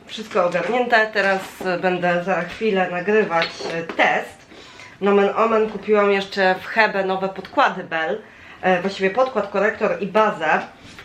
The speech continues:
I też muszę, mm, nagrać test, ale nie zrobię tego w jednym filmie. Teraz muszę, słuchajcie, z mojego magicznego, em, kuferka, e, nowości sobie wyłuskać to, co właśnie potrzebuję do dzisiejszego filmu. I w ogóle muszę też notabene to porozkładać.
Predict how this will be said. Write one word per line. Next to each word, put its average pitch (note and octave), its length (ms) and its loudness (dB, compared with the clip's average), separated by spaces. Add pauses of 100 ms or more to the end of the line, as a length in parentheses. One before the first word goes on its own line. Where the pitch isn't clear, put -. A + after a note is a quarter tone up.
I F#3+ 60 -8
też G3+ 300 0
muszę, F3+ 680 0
mm, E3+ 300 -4
nagrać G#3 440 2
test, - 240 2
ale G3 180 -4
nie F#3+ 100 -2
zrobię G3+ 260 -2
tego F#3+ 240 -4
w F3 60 -2
jednym G3 260 2
filmie. F3 380 -2
Teraz F#3 200 -8
muszę, G3+ 200 -6
słuchajcie, F#3 300 -4
z F3 60 -8
mojego F#3+ 260 0
magicznego, F#3+ 760 -2 (340)
em, F#3 520 2 (160)
kuferka, G3 680 0 (140)
e, F#3 120 2
nowości G3 680 0 (280)
sobie F#3 320 4 (100)
wyłuskać G#3+ 680 2
to, G#3 180 -4
co G#3 140 -4
właśnie G3+ 320 -2
potrzebuję G3 580 0
do F#3+ 100 0
dzisiejszego F#3 600 -4
filmu. G#3+ 480 2 (800)
I F#3+ 40 -2
w F3+ 60 -4
ogóle F#3 280 0
muszę E3+ 260 -8
też - 240 -12
notabene E3 520 -6
to F3+ 80 -4
porozkładać. F3 720 0